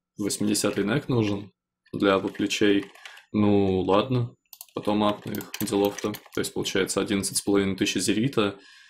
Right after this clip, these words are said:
Ну, там недельки через две в пассивном темпе данный азерит будет получен. В общем, что я могу сказать? Данная неделя без апгрейда.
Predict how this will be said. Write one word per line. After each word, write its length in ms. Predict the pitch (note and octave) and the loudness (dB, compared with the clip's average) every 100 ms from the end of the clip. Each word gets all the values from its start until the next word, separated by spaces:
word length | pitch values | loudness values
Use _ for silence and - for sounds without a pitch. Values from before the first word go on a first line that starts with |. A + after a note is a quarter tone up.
| - C#3+ | -12 -2
Ну, 420 | E3+ G3+ G3 F#3 | 2 4 2 4
там 160 | A2+ | 4
недельки 400 | G#2+ G#2 G#2+ G2+ | 4 4 4 2
через 360 | A2+ A2+ G#2+ G2 | 0 2 2 2
две 440 | G#2+ G#2+ D3+ D#3 | 0 2 6 6
в 100 | D3 | 2
пассивном 580 | - F#2+ A2 G2+ G2 F#2+ | 0 2 2 0 -2 -2
темпе 920 | - C3 C3+ C3 C3 A#2+ A2+ A2 G#2+ | 0 4 4 2 0 0 2 2 2
данный 500 | G2+ G2 F#2+ F#2+ G2 | -2 -4 -4 -4 -4
азерит 460 | F#2+ G2+ G#2 A#2+ - - - _ | 0 2 2 0 -6 -20 -20 _
будет 400 | G2 F#2+ F#2+ F#2+ - - | -4 0 0 -2 -8 -4
получен. 560 | G2 G2 F#2 - F#2+ - - _ _ _ _ _ _ - | -2 2 0 -2 -6 -8 -14 _ _ _ _ _ _ -2
В 60 | |
общем, 800 | D3 - D3+ C#3+ B2+ A2 - - D3 | -2 0 0 2 2 0 -4 -12 -14
что 220 | - - | -10 -4
я 60 | A2+ | -2
могу 260 | G2 G2 | -2 -4
сказать? 520 | - - F#2+ F#2 - - _ _ - _ _ | -6 -6 -6 -6 -8 -16 _ _ -20 _ _
Данная 480 | - A2 B2 E3 E3+ | -2 4 4 4 2
неделя 680 | D#3+ C#3 B2+ C#3 C#3 C#3+ - _ _ - | 2 2 4 4 2 -2 -6 _ _ -6
без 520 | G2+ G2 G2+ G2+ - - | -2 4 4 4 -2 -4
апгрейда. 760 | G#2 G#2 G#2 F#2 F#2 G2 - | -2 2 4 4 0 -6 -10